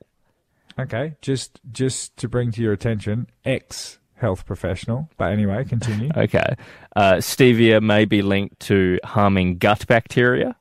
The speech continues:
Speaker 2: which is bad.
Speaker 1: Yeah. Yeah, but bacteria in your body's bad.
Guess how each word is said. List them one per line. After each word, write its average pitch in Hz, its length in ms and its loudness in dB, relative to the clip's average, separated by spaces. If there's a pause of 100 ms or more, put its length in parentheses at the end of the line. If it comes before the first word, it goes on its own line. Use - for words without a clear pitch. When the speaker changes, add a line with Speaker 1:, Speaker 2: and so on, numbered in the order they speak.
(480)
Speaker 2:
which - 120 -12
is 90 100 -8
bad. 92 560 2 (420)
Speaker 1:
Yeah. 160 160 2 (100)
Yeah, 147 80 0
but 139 180 -6
bacteria 156 600 0
in 135 120 0
your 123 80 -2
body's 117 400 -2
bad. 95 460 -6